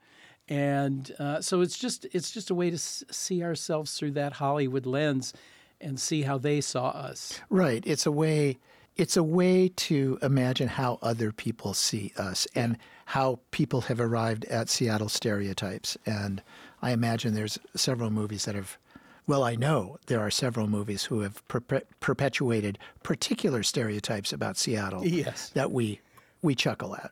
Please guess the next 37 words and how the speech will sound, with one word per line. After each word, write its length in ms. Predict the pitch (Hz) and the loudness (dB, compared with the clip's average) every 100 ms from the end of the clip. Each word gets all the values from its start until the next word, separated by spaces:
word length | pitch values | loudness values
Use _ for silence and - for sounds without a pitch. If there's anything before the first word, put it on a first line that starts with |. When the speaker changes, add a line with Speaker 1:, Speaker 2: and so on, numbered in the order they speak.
| - | -6
Speaker 2:
right? 240 | 120 98 - 90 | -6 -6 -12 -8
Speaker 1:
Yes, 340 | - 127 - - | -2 -2 -4 -8
indeed. 520 | 117 135 123 113 110 _ _ _ | -8 -6 -6 -8 -16 _ _ _
Speaker 2:
So, 440 | - 170 151 110 - _ | 0 2 4 2 -4 _
uh, 340 | - 143 135 135 | 0 2 4 2
let's 140 | 180 - | 2 4
start 180 | 247 | 6
at 60 | 240 | 4
the 80 | 165 | 4
beginning. 460 | 156 156 165 107 - _ _ - - - | 2 4 2 0 -10 _ _ -20 -12 0
Speaker 1:
Well, 260 | 190 143 - | 2 2 2
I 80 | |
mean, 180 | 160 156 | 2 2
the 80 | 151 | 2
first, 540 | - 175 - - - - - | 2 2 0 -6 -12 -14 -6
uh, 220 | 139 135 | -2 0
Hollywood 400 | 165 151 135 131 | 2 2 2 2
movie, 300 | 135 139 131 | 2 2 2
big 220 | 117 151 | 0 -2
Hollywood 460 | 120 135 135 127 127 | 0 0 0 0 0
movie 240 | 139 131 | 0 0
that 140 | 127 139 | -2 -4
was 120 | 127 | -8
shot 340 | - 139 131 - | -4 -2 -2 -4
in 140 | 131 | -4
Seattle 520 | - 139 131 131 131 | -4 -4 -2 0 0
was 140 | 131 - | -2 -4
back 280 | 135 127 139 | -4 -4 -6
in 80 | |
the 60 | 127 | -10
thirties, 640 | - 135 139 127 135 - - _ - - _ | -4 -2 0 -2 -8 -14 -16 _ -20 -20 _
and 140 | 139 131 | -4 -2
that 160 | 131 | -2
was 220 | 131 123 | -4 -8
Tugboat 420 | - 139 127 131 131 | -4 -2 -2 -4 -2
Annie. 420 | 135 143 135 131 _ _ _ _ | 0 0 -2 -10 _ _ _ _
Although 420 | 143 139 139 131 | -2 2 2 0